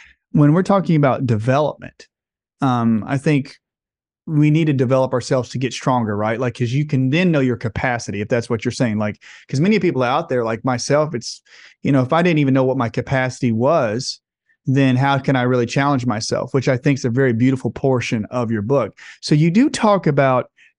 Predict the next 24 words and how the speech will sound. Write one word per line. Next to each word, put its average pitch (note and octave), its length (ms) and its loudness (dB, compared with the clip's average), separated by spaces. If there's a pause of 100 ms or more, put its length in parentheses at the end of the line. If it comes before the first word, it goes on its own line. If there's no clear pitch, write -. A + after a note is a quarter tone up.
(340)
self-development C3+ 1040 2
in C#3+ 260 4
the C3 100 2
concept D3+ 480 2
of, C3 240 2
you C3+ 100 0
call D3 200 0
it B2+ 100 -6
the A#2 80 -2
big A#2+ 320 -2
three. E2+ 320 -12 (1300)
And B2 320 0
you're C3+ 80 0
talking C#3+ 320 0
about A#2+ 240 0
energy, D#3 460 2
you're C#3 160 4
talking A#2+ 400 2
about A2 300 2
work, C#3 300 0
you B2+ 80 -4
talk B2 300 -6
about A#2+ 320 -6
love. A#2 420 -4